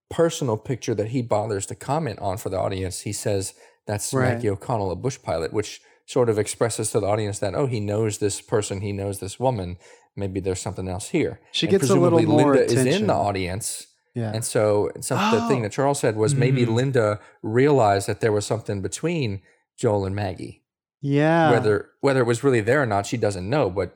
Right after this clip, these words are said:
Speaker 1: she could perceive that just because Joel knew a lot about the person in the picture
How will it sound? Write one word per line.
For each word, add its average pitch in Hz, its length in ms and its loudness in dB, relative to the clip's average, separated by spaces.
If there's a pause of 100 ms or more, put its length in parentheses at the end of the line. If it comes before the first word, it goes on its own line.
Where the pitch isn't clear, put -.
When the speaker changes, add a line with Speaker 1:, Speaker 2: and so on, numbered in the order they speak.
(120)
Speaker 1:
she 107 340 -8 (440)
could 123 220 -2
perceive 156 420 -2
that - 320 -4 (240)
just 127 220 2
because 110 520 2 (600)
Joel 120 680 4
knew 113 680 2 (120)
a 107 80 0
lot 110 320 2
about 98 500 2
the - 60 -16
person 107 440 -4
in 95 240 -6
the 92 60 -8
picture - 440 -10